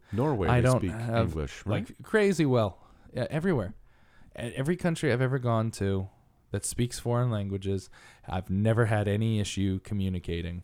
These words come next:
Speaker 1: Interesting.
Speaker 2: Every single person,
Speaker 1: <laughs>
Speaker 2: every cashier,
Speaker 1: Yeah.
Speaker 2: every waiter, everywhere I've gone in Asia and in Europe.
Speaker 1: In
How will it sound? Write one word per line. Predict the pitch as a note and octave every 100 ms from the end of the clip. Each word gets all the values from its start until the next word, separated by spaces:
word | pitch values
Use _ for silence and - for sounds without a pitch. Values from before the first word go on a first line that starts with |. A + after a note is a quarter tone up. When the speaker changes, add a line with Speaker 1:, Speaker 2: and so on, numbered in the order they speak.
| -
Speaker 1:
Interesting. | B2 -
Speaker 2:
Every | B2 B2+ D3
single | - - A#2+ A#2+ C#3 F3+
person, | E3 C#3+ B2 - F#2+ G2+ -
Speaker 1:
<laughs> | E2 F#2+ - - _ _
Speaker 2:
every | C#3+ C3+ B2+ G#2+
cashier, | - - F#2 E2+ - F#2+ A2+ C3 C3 C3+ -
Speaker 1:
Yeah. | B2
Speaker 2:
every | G#2 G2 G2+
waiter, | G2 F2+ F2+ G2+ A#2+ B2 B2 B2 C3 - _ _
everywhere | C3 C#3 C#3 F3+ E3+ E3 D#3
I've | C#3 A2+
gone | C3 C3 C3 C3 C3 - _ - _ _ _
in | - F#2+ F2+
Asia | B2 F3+ F3+ E3+ F3 F3 - -
and | F#2
in | F2 E2+
Europe. | F#2 D#3 D#3+ D#3+ -
Speaker 1:
In | E2